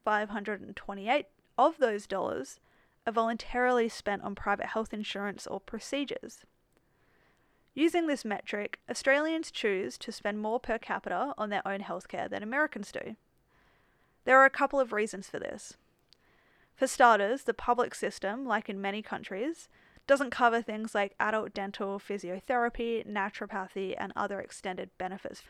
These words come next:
So someone in need of this type of care may choose to buy some insurance to lower their overall health expenses. At the same time, Australia does have a two-tiered health system, meaning if you are going to give birth,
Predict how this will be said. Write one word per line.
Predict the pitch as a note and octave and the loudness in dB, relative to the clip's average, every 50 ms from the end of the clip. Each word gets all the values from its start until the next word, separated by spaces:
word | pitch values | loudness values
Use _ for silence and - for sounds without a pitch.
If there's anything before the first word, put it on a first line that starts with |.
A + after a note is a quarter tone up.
| - _ | -20 _
So | - - A#3 A3+ A3 A3 | -2 2 4 4 4 4
someone | - - A3 G#3+ G#3+ G3+ | 2 0 0 0 0 -2
in | G#3 G#3+ A3+ | -2 -2 -2
need | A#3+ B3 C4 B3+ | 0 2 2 2
of | B3+ A3+ G#3+ | 2 4 2
this | A3+ - - | 0 0 0
type | - G#3+ G#3 - | -2 -2 -2 -2
of | G#3 G3+ - | -4 -6 -6
care | - A3+ G3 G3+ G#3 G#3 - _ _ _ _ _ _ | -6 -6 -4 -4 -4 -6 -8 _ _ _ _ _ _
may | B3+ C4+ C#4+ | 0 0 0
choose | - - C#4 B3+ - | 2 0 -4 -4 -4
to | - A#3+ | -4 0
buy | A3+ G#3+ G3+ G#3+ | 2 2 2 2
some | - G#3+ G3+ | 0 -6 -8
insurance | G3+ G3+ - - G3 F#3 F#3 F#3+ - G3+ - - | -8 -8 -8 -8 -6 -6 -6 -8 -10 -12 -16 -14
to | - - G#3+ | -12 -8 -4
lower | G3 G3 F3+ F3 F#3 F#3 | -2 -2 -2 -2 -2 -4
their | F#3 F3+ F3+ - | -4 -4 -4 -2
overall | F#3+ F#3+ F#3+ - F#3+ G3 F#3 | -2 -4 -4 -4 -6 -6 -6
health | - - A#3+ A#3+ A#3 - | -6 -6 -6 -6 -6 -8
expenses. | - - - - - - - - - - - - - _ _ _ _ _ _ _ _ _ _ | -10 -12 -12 -10 -10 -10 -10 -12 -14 -14 -16 -18 -20 _ _ _ _ _ _ _ _ _ _
At | - A#3+ A3+ | 2 2 2
the | B3 | 2
same | - - A#3+ A3+ A#3 | 2 2 2 0 0
time, | - - D#4+ D#4+ D#4 D4+ C#4 - | 2 4 6 8 8 6 4 2
Australia | C4+ - - - C4 B3+ B3+ B3 B3+ B3 | -2 0 4 6 6 8 8 8 8 6
does | G#3 - A3+ A3+ A3+ - | 6 6 6 6 6 4
have | - - G#3+ A3 G#3+ - - | 0 2 2 2 2 2 -2
a | - | -10
two-tiered | - - - C4 C4 C4 - - C4 B3+ B3 B3 A#3+ | -10 -8 -4 -4 -4 -4 -4 -4 0 2 2 2 2
health | A3+ A#3 A3 A3 - | 0 -2 -2 -2 -4
system, | - A#3+ B3 - - C4+ D4 E4 E4+ E4+ _ _ _ _ _ _ _ - | -4 -6 -4 -4 -4 -4 -4 -4 -8 -12 _ _ _ _ _ _ _ 2
meaning | C4+ C#4+ D4 D4 C#4 | 4 4 4 4 2
if | C#4+ - - | -2 0 2
you | B3 A#3 | 4 4
are | A#3 | 4
going | - G#3+ G#3+ G#3+ | 2 -2 -6 -6
to | - A3 | -8 -8
give | - G#3+ G3+ - - | -8 -10 -10 -8 -6
birth, | - C4+ C4+ C4 C4 C4 | 0 2 4 4 4 2